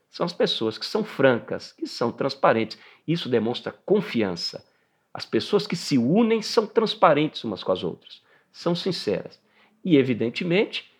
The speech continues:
é uma sinceridade educada, cordial, gentil. É, é uma sinceridade que une. Não é aquela sinceridade agressiva que aponta o dedo, como se só a pessoa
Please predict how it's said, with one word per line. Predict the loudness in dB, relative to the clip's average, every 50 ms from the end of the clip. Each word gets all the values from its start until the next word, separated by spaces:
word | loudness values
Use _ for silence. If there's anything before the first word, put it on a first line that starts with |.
| _ _ _ 0
é | 2 2
uma | 4 2 0
sinceridade | -2 -2 -4 -6 -6 -2 -2 -2 -2 -2 0 0 2 2 2 2 0 -2 -8 0 2
educada, | 2 2 2 0 -4 -2 0 2 4 4 4 4 2 0 -2 -6 -6 -6 -8 _ _ _ _ _ _ -10
cordial, | -8 -8 -8 -6 -4 -2 0 2 4 6 6 6 4 2 0 -4 -10 -16 -12
gentil. | -8 -4 -2 -2 -2 -4 -6 -8 -6 -2 0 2 2 4 2 2 -2 -4 -10 _ _ _ _ _ _ -2
É, | 0 0 2 2 0
é | 0
uma | 0 0
sinceridade | -2 -4 -6 -6 -8 -6 -6 -6 -6 -4 -2 -2 -2 -2 -2 -4
que | -4 0
une. | 2 4 4 4 4 2 -2 -10 _ _ _ _ _ _ _ _ _ -2
Não | 0 2 2 4 4
é | 2
aquela | 2 2 2 2 2 0
sinceridade | -2 -2 -6 -6 -2 -2 -2 -2 0 -2 -2 0 0 0
agressiva | 2 4 4 4 4 0 0 2 2 4 4 2 2 0 -2 -2
que | 4 4
aponta | 4 4 4 0 0 2 2 2 2 0
o | 0
dedo, | 2 4 6 6 8 8 6 6 4 2 -6 -8 -10 -10 _ _ _ -20 -20 _ _
como | 4 4 4 4
se | 2 -4 -8
só | -6 0 2 4 4 4 2
a | -2
pessoa | -2 -4 -4 -2 -4 -2 -2 -2 -2 -4 -6